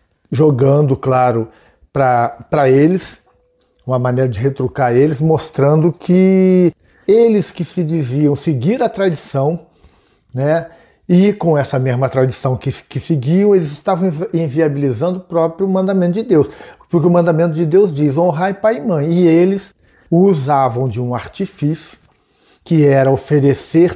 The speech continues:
todos os seus bens a Deus, todo o seu dinheiro a Deus,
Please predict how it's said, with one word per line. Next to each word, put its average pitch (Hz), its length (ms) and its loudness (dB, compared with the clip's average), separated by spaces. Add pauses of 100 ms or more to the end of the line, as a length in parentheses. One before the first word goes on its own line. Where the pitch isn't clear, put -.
(120)
todos 220 340 0
os 196 140 -6
seus 180 260 0
bens 135 340 -2
a 131 80 0
Deus, 120 560 -2
todo 131 220 0
o 127 40 -6
seu 127 180 -2
dinheiro 117 280 -4
a 117 40 -2
Deus, 127 280 0